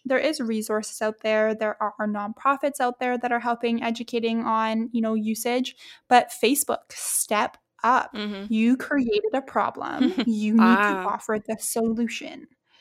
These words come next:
Speaker 1: Of sure, they're introducing new features and such, but it's like, you need to be giving the education. You have a responsibility. I like to use the example of Bumble. So their founder, Whitney Wolfe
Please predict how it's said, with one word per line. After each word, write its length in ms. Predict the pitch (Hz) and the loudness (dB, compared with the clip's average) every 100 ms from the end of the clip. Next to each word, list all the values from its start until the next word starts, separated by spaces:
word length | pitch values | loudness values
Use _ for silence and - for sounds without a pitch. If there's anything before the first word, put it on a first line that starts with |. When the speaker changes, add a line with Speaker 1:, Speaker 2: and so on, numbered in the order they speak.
| - | -2
Speaker 1:
Of 160 | 233 - | -2 -2
sure, 400 | - 233 233 226 | 0 4 6 4
they're 160 | 220 | 2
introducing 580 | 220 226 226 226 220 220 | 2 0 0 -2 0 -2
new 120 | 208 | -2
features 580 | 196 285 285 277 262 269 | -4 -4 -2 0 0 2
and 160 | 247 247 | 2 4
such, 420 | 226 - - - | 2 0 -4 -4
but 140 | 214 | -4
it's 120 | 208 214 | -2 -4
like, 180 | 208 | -2
you 240 | 202 208 214 | -2 0 2
need 280 | 226 233 240 - | 4 4 2 -4
to 320 | 208 202 202 202 - - _ | -4 -2 -2 -6 -16 -20 _
be 120 | 233 | -2
giving 380 | 220 214 202 208 | -2 -2 -2 -2
the 160 | 214 - | -2 -2
education. 760 | 214 214 214 - - 247 240 | -6 -6 -10 -14 -8 0 4
You 100 | 233 | 4
have 160 | 254 302 | 4 2
a 40 | |
responsibility. 1200 | 349 285 - - 208 208 202 202 196 - - 233 - - - - - | 0 -2 -4 -2 -2 -2 -4 -6 -6 -10 -10 -10 -12 -20 -20 -8 2
I 160 | 233 226 | 2 4
like 200 | 220 220 | 2 2
to 80 | 254 | -2
use 120 | 254 | 0
the 80 | 254 | 0
example 560 | 226 - 202 208 208 208 | -2 -2 -2 -2 -2 0
of 480 | 202 202 202 196 - | 2 2 0 -4 -4
Bumble. 720 | 214 220 247 269 302 339 - - | -4 2 4 6 6 4 0 -8
So 420 | - - 202 202 | -6 0 2 2
their 260 | 202 208 214 | 2 2 2
founder, 600 | - 214 214 208 202 202 | 0 -2 0 0 2 0
Whitney 600 | 208 208 220 202 202 - _ | -2 -4 -4 -4 -6 -10 _
Wolfe 260 | 208 196 | -8 -8